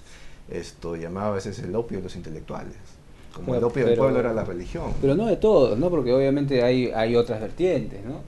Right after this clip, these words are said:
Speaker 1: Pero el marxismo impregnado es casi como una visión, te,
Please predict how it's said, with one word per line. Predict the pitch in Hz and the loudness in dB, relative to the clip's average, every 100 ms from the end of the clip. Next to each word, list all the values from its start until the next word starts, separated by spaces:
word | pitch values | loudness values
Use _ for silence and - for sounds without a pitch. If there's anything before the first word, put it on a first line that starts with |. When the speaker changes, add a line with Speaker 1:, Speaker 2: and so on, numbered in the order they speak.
| - - | -10 -4
Speaker 1:
Pero | 101 | -2
el | 101 | 0
marxismo | 104 101 127 131 131 113 98 90 | -2 -4 -2 -2 -2 -4 -4 -4
impregnado | 107 110 110 107 117 | -4 -4 -4 -2 -4
es | 107 | -6
casi | 123 - 117 | -8 -8 -8
como | 101 95 85 82 78 80 78 - - - - - - - | -8 -8 -8 -10 -12 -12 -14 -14 -16 -16 -16 -16 -14 -6
una | 107 107 | -2 -2
visión, | 90 87 113 107 104 | -4 -4 -2 -2 -4
te, | 101 92 82 80 | -4 -4 -4 -6